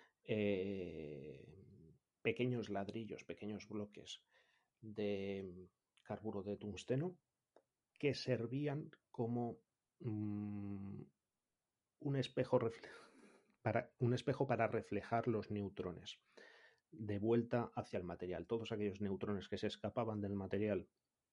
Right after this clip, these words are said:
y no causaban, eh, reacciones de fisión, eh, estos ladrillos los volvíamos, los redirigían hacia el interior del material para que surgieran nuevas,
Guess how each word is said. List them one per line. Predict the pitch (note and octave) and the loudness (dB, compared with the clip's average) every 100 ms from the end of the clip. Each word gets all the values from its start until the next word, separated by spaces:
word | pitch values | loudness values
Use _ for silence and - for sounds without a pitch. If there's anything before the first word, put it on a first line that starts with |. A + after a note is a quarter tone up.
| _ _ _ _ | _ _ _ _
y | - G#2 G2+ G2+ | -2 0 0 0
no | G#2+ G#2 | -2 -2
causaban, | G2 F#2 G#2+ G2 F2 E2+ _ _ - | -2 0 2 2 2 -6 _ _ -8
eh, | G2+ G2 F#2+ | -4 -2 -4
reacciones | F2+ F2+ G#2 F#2 F2 | -6 -4 -2 -2 -6
de | F#2+ | -6
fisión, | B2 D#3+ E3+ - _ - - _ _ | -4 0 -2 -4 _ -20 -20 _ _
eh, | - G#2+ G#2 G2 F#2+ - - G2+ G2 | 0 2 4 2 -2 -8 -10 -8 -6
estos | - G2 F#2 | -4 -4 0
ladrillos | G2 B2+ C3+ C#3+ C3 | 2 4 4 2 0
los | F#2+ G2 - - | -4 -6 -8 -6
volvíamos, | C3 G2 F#2 G#2 F#2 F#2 F2+ - - _ _ - | 0 0 2 2 2 0 -6 -10 -14 _ _ -6
los | F#2+ - _ A2+ | -6 -6 _ -16
redirigían | G#2+ G2+ G2+ G#2 F#2+ A#2 G2 E2+ | -4 -4 -2 -4 -2 2 2 0
hacia | F2 G#2 | -8 -8
el | F#2 | -8
interior | F2+ F#2 F#2+ | -8 -8 -10
del | G#2+ | -12
material | A2 A2 C3+ C#3 | -14 -6 -4 -4
para | - F#2 | -4 -8
que | - | -8
surgieran | F2+ F#2 - G2 F2+ | -10 -10 -8 -8 -6
nuevas, | F2+ E2+ E2 - - | -8 -8 -10 -12 -16